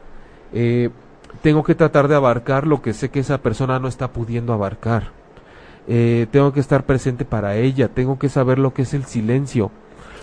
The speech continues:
El silencio es una gran compañía, porque a veces lo único que necesito es saber que te pesa mi peso, literal.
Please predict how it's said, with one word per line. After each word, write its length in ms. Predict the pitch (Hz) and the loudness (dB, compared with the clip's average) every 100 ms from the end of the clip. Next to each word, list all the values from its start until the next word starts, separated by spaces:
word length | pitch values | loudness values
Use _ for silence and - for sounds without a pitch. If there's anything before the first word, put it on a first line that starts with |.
| - | -4
El 100 | 117 | -2
silencio 400 | 131 135 135 156 | 0 0 0 -4
es 80 | 147 | -2
una 140 | 143 | -2
gran 200 | 135 131 | 0 0
compañía, 680 | 135 143 107 113 139 156 113 - - - - - - - - | 0 0 0 2 4 4 2 -6 -20 -20 -20 -20 -20 -20 -4
porque 840 | 127 127 120 127 123 120 120 117 - - | 2 4 2 2 4 4 2 0 -4 -4
a 120 | 123 | 0
veces 280 | 135 143 151 | 0 -2 0
lo 120 | 147 | 2
único 300 | 147 151 156 | 2 0 -2
que 100 | 147 | 0
necesito 640 | 120 110 117 143 131 131 131 | -2 -4 -6 -8 -2 0 0
es 180 | 135 131 | -2 -4
saber 400 | 120 123 135 135 | -2 0 2 0
que 320 | 156 156 135 - - - - | 2 2 0 -4 -20 -20 -8
te 120 | - 120 | -4 0
pesa 320 | 139 131 131 | 0 0 -2
mi 140 | 123 | -4
peso, 300 | - 117 - - - - - - | -4 -6 -8 -20 -20 -20 -20 -16
literal. 420 | 104 101 107 104 | -14 -6 -6 -6